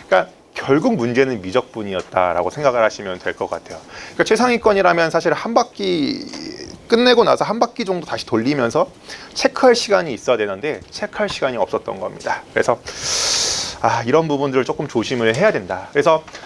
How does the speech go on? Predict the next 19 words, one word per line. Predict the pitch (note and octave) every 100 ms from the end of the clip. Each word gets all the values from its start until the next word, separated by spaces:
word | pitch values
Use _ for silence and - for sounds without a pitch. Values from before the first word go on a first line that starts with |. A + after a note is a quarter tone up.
| - -
수투 | - - C#4
같은 | C4 C4+ A#3+
경우에는 | G#3+ F#3 F3 D#3+ C3 C3+ C#3+ G#2+ F2
제가 | - B2 A#2+
이십일 | A2 - G#3+ G#3+
번을 | F#3 F3+ E3 D#3+ D3+
최고 | - A3 A#3+
난이도 | A3+ G#3 F#3
문항으로 | G#2 A2+ A#2+ A#2 A#2
잡긴 | - - - C#3
했는데, | D3+ F3+ D3+ G3 A#2 - A#2
음, | G#2 G2 F#2 F#2 F#2
사실 | D#3 C#3+
어렵지 | F#2+ C#3+ -
않았습니다. | G2 F2 - G2 E2+ F2+ E2+ -
그래서, | A#2 B2 A#2 - - - - - - - -
어, | G2 G2 F#2+ -
어떤 | D#3 C3+ C3 B2+ G#2+ F2+
저희가 | - A2+ A2+ A#2+ G#2+ - -